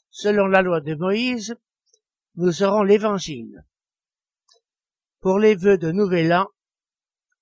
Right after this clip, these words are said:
nous aurons la première lecture. Et voici les lectures. En première lecture, la liturgie vous adresse ses vœux.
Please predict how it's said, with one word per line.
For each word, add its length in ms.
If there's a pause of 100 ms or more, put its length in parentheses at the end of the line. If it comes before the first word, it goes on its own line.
nous 320
aurons 280
la 160
première 480
lecture. 640 (1900)
Et 140
voici 420
les 160
lectures. 480 (1700)
En 100
première 400
lecture, 580 (540)
la 180
liturgie 800
vous 260
adresse 480
ses 300
vœux. 400